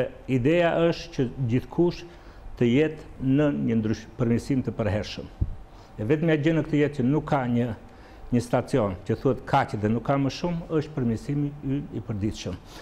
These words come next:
Kështu që ky sistem vlerësimi dhe që në shtator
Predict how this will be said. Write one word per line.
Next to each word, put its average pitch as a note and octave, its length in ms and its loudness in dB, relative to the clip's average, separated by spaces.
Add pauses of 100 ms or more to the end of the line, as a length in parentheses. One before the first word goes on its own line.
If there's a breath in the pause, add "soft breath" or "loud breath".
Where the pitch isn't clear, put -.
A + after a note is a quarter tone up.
(120)
Kështu E3 180 2
që D3 140 2
ky G#3 140 4
sistem C#3+ 340 4
vlerësimi F#2+ 440 -2 (460 loud breath)
dhe A#2+ 160 2
që F#3 140 4
në F#3 140 6
shtator D#3 560 2